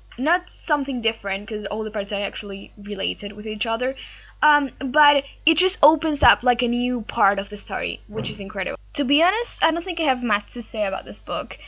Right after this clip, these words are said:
The fact that it's number one New York Times bestseller says it all. I think this book totally deserves the recognition it's given. Um, such, such a great book.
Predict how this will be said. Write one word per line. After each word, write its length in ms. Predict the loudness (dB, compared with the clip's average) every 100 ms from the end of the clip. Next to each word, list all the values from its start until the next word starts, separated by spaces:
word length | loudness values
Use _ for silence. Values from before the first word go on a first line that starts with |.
| -10
The 160 | -2 0
fact 260 | 4 2 2
that 100 | -2
it's 120 | 0
number 300 | 0 2 2
one 280 | 2 0 -2
New 140 | -4
York 200 | -4 -4
Times 260 | -4 -4 -4
bestseller 540 | -8 -6 -2 -2 -2
says 220 | -6 -6
it 80 | -6
all. 320 | -4 -4 -4 -8 -18 -10 -6
I 100 | -4
think 340 | -2 -2 -4
this 340 | -10 -4 -4 -6
book 560 | -8 2 4 2 -2 -20 -20 -20 -8
totally 340 | -4 -4 -4 -6
deserves 500 | -6 0 2 2 0
the 140 | 0
recognition 720 | 0 -2 -10 -10 -10 -8 -10
it's 200 | -12 -14
given. 440 | -10 -10 -8 -10 -14 -18 -20 -20 -6
Um, 380 | -2 0 -2 -6 -18 -18
such, 500 | -12 -2 -2 -2 -6 -14 -16
such 380 | -6 -4 -2 -6
a 20 |
great 320 | -4 -4 -2
book. 320 | -2 -2 -4